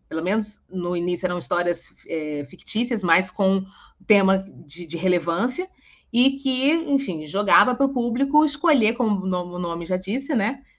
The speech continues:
O final, o final você decide, né? E muita, muitos temas que foram, é, é,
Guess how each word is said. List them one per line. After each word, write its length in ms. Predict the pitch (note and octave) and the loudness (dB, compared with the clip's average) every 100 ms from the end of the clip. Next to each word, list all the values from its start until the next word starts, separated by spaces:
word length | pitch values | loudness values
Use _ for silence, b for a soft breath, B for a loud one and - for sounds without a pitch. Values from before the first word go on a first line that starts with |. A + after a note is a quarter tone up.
| b _ | b _
O 100 | G#3 | -10
final, 520 | - E4+ F4+ E3+ D3 | -2 2 4 2 -2
o 40 | C#3 | -8
final 500 | E3+ D3+ D3+ G#3+ G#3+ | -12 -8 -6 -6 -8
você 240 | D#3+ - | -12 -10
decide, 500 | F3 A#3+ - D#3 B2+ | -8 -8 -6 -8 -8
né? 140 | C#3+ E3 | -6 0
E 80 | |
muita, 400 | G#3+ B3 G4 G#4 | 4 4 4 2
muitos 320 | A#3+ A#3+ - - | 4 4 0 -6
temas 360 | A3 D4 D4+ | -2 -2 -4
que 100 | - | -8
foram, 600 | - G3+ F#3+ F#3 F3 E3 - | -6 -2 0 0 -2 -8 -8
é, 140 | E3 | -8
é, 380 | D#3+ D#3 D3+ C#3+ | -6 -6 -6 -10